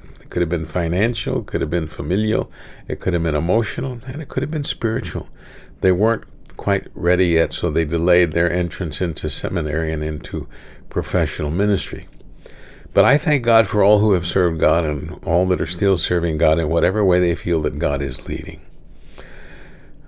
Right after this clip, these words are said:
But the Lord says to these men and women who approached him that once in ministry, full attention and concentration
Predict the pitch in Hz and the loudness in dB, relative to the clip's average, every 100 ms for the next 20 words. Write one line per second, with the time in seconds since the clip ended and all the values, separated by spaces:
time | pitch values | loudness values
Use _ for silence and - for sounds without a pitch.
0 | - 95 107 - - - - - - - | -10 2 2 2 -12 -20 -20 -20 -20 -20
1 | - - - - - - - - 71 73 | -20 -20 -20 -20 -20 -20 -18 -6 -2 2
2 | 90 101 - 98 90 - 90 85 76 87 | 4 4 2 0 0 -4 -2 -2 -2 -2
3 | 92 85 80 73 71 71 80 73 - - | 0 0 0 -2 -4 -4 -2 -2 -2 -2
4 | 98 - - - - - - - - 110 | -2 -4 -10 -12 -16 -20 -18 -20 -4 2
5 | 95 64 - - - - - - - - | 2 0 -10 -16 -20 -20 -20 -20 -14 0
6 | 78 - 92 123 127 - 127 110 101 107 | 0 2 2 2 0 -2 -2 0 0 2
7 | 95 - 90 - - - - - - - | 0 -2 -10 -14 -18 -20 -20 -20 -20 -20
8 | - - - - 131 143 - - - 117 | -20 -16 -8 0 2 4 0 0 -2 -2
9 | 101 - - - - - 85 - 110 117 | -4 -10 -14 -20 -12 -6 -6 -4 -4 -4
10 | - 80 - 101 101 - - | -4 -6 -2 0 0 -2 -8